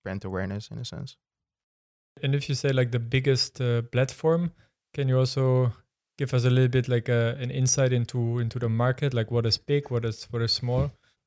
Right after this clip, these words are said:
Speaker 1: Well, there are a lot of different types of fashion segments which are way bigger than avant-garde fashion.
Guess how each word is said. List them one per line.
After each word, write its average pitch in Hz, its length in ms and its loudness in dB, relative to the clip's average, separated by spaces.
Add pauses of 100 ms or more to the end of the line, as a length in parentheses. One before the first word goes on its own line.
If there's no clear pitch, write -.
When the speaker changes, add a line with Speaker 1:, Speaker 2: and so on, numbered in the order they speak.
(600)
Speaker 1:
Well, 120 340 4 (800)
there 113 140 4
are 113 80 8
a 110 40 8
lot 113 160 8
of 101 180 2
different 98 440 2
types 92 280 -2
of 95 80 -6
fashion 95 320 -4
segments 92 640 -6 (260)
which 95 440 -6
are 92 400 -4 (600)
way 98 400 2
bigger 92 280 2
than 90 180 -2
avant-garde 92 540 -2
fashion. 117 460 -6